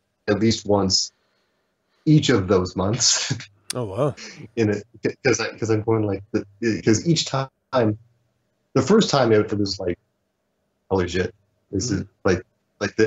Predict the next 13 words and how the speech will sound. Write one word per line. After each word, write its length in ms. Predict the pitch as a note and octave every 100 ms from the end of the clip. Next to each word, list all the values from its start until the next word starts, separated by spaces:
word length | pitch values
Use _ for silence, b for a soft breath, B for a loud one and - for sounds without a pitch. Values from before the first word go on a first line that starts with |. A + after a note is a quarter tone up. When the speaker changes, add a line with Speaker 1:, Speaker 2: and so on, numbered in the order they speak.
| A2
Speaker 1:
the, 260 | A2+ G2+ A2
um, 280 | G2 F2+ - _ _ _ _ _ - _ _ -
it, 200 | C3+ C#3+
it 100 | G#2+
was, 400 | G#2+ G2 - - _ _ _ _ _ _ _ _ _
it 80 | B2+
was 160 | B2 F#2+
both 300 | G2+ B2+ C#3
a 40 |
mirror 360 | C3 C3+ D3+ D#3
type 200 | D#3 D#3
of 80 |
thing 380 | - D#3+ D#3 D3